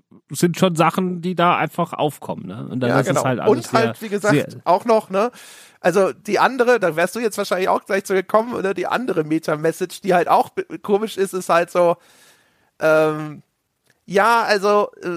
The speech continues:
Speaker 2: mangelnde Selbstbeherrschung und asoziales Verhalten sind schlussendlich doch wertvoll für eine Gesellschaft, die sonst ja nur aus verweichlichten Happy-Happy-Hippies besteht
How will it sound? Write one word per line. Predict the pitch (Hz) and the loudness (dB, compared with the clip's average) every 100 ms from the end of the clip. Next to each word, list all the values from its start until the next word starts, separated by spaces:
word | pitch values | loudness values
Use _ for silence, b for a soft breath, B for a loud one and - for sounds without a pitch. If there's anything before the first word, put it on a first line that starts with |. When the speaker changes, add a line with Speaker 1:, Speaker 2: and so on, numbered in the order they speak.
| - | -10
Speaker 2:
mangelnde | 175 185 269 262 226 | -2 0 2 0 0
Selbstbeherrschung | 175 202 247 - 185 175 - 202 | 0 0 0 -2 0 0 0 -4
und | 170 | -2
asoziales | 180 196 185 185 170 170 | -4 -4 -4 0 0 0
Verhalten | 151 151 180 196 | 0 2 2 -2
sind | 160 151 | -12 -6
schlussendlich | 202 190 - 175 175 - | -4 -2 -2 -2 -4 0
doch | 196 - | -2 0
wertvoll | 151 127 131 127 | -6 -4 -6 -8
für | - | -6
eine | 127 - | -8 -10
Gesellschaft, | 147 - 147 - 147 - - | -8 -4 -2 0 -2 -2 -14
die | 175 | -6
sonst | 151 175 190 - | 0 0 0 0
ja | 160 | 2
nur | 165 | 2
aus | 156 | 2
verweichlichten | 165 143 151 - 175 - 156 151 | 0 2 2 2 -6 -6 -8 -6
Happy-Happy-Hippies | 147 165 175 156 165 147 123 131 117 | -2 -2 0 0 0 0 -2 -4 -6
besteht | - 127 - 123 160 - | -8 -10 -4 -2 -2 -6